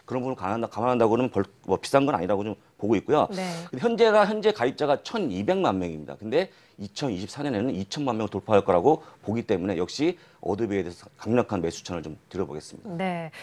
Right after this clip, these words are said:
Speaker 2: 정말 미국 내에서는 이 월 구독료를 이용해서 사용을 하는 게 트렌드처럼 되어가고 있는 것 같아요.
Speaker 1: 맞습니다.
Speaker 2: 넷플릭스도 그렇잖아요.
Speaker 1: 맞습니다.
Speaker 2: 네.
Speaker 1: 제가 한 가지 더 말씀드리면
Speaker 2: 네.
Speaker 1: 오토데스크에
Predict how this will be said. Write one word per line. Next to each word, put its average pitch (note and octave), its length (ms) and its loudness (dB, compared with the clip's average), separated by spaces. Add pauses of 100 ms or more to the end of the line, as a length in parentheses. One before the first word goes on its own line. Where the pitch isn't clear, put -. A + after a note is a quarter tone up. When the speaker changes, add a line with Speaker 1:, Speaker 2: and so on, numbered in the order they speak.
Speaker 2:
정말 B3+ 300 0
미국 G#3+ 240 2
내에서는 E4 640 2
이 A3 100 -4
월 A#3+ 300 2
구독료를 C#4+ 1000 0
이용해서 B3+ 640 -4
사용을 D#4+ 360 -4
하는 C#4 200 -6
게 B3+ 100 -4
트렌드처럼 F4+ 580 -4
되어가고 G3+ 460 -6
있는 F#3 200 -8
것 E3+ 160 -12
같아요. F#3 380 -10
Speaker 1:
맞습니다. F#4+ 360 6
Speaker 2:
넷플릭스도 D4+ 300 0
그렇잖아요. F3+ 520 -6
Speaker 1:
맞습니다. B2+ 520 6
Speaker 2:
네. G3 80 -4
Speaker 1:
제가 D#3 140 4
한 G#3+ 100 0
가지 A3+ 140 4
더 D#3 60 -2
말씀드리면 C3 500 0
Speaker 2:
네. E3+ 240 -8 (120)
Speaker 1:
오토데스크에 B2 1300 2